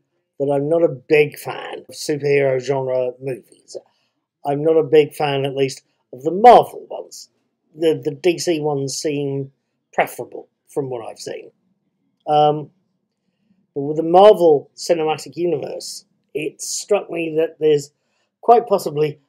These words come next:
way too many of them for starters to keep track of. The only ones I had seen were the Blade films back in the day, which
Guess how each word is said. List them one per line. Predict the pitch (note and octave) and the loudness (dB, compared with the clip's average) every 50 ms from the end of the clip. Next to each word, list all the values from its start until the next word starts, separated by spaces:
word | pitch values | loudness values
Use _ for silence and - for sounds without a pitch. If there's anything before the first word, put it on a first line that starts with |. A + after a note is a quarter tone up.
| _ _ - | _ _ -16
way | B2+ B2 C3 C#3+ E3 E3 E3 E3+ E3+ D3 C#3 D#3 | -12 -4 4 8 8 10 10 10 8 4 2 -2
too | D3 - - F3+ F3 D#3+ | -4 0 4 4 4 4
many | E3 D#3 D3+ D#3 D3 C#3 C#3 | 4 0 0 0 0 -2 -4
of | - - - | -6 -8 -10
them | - B2 B2+ C3 | -12 -12 -12 -14
for | - - | -16 -14
starters | - - - A3+ F#3 - - - - - - _ - - | -14 -6 0 2 2 2 0 -4 -10 -16 -20 _ -20 -14
to | - D3+ D3 - _ _ _ | -10 -10 -10 -10 _ _ _
keep | - E3 C3+ - _ | -10 -10 -10 -10 _
track | - - - - - - - - | -6 -4 -4 -4 -6 -8 -12 -12
of. | - - - - - _ _ _ _ _ _ - - _ _ _ - | -12 -12 -12 -18 -20 _ _ _ _ _ _ -20 -20 _ _ _ -2
The | F3 F#3 G#3 | 2 4 4
only | G#3+ A3 | 6 4
ones | G3+ F#3+ E3+ D#3+ | 4 2 0 -2
I | D#3+ | -4
had | - - F3+ F3+ D3 - | -2 0 0 0 0 -2
seen | - - C3 D3 D3 | -8 -10 -10 -8 -8
were | C#3 | -6
the | C3 C3 | -8 -6
Blade | A#2+ - D3+ D#3+ D#3+ D#3+ D#3 D#3 C#3+ B2+ | -2 2 2 4 4 4 2 -2 -8 -10
films | - - B2+ B2 - C#3+ E3+ F3+ D3+ | -14 -12 -12 -10 -10 -10 -10 -10 -8
back | - D#3 - - - | -6 -8 -8 -6 -8
in | C3+ | -12
the | B2+ B2+ | -12 -12
day, | A#2+ - - - - - - _ - _ _ _ | -14 -14 -12 -12 -12 -12 -14 _ -20 _ _ _
which | - D#3+ D#3+ E3 - - - - - - | -6 -6 -6 -6 -6 -10 -12 -12 -12 -14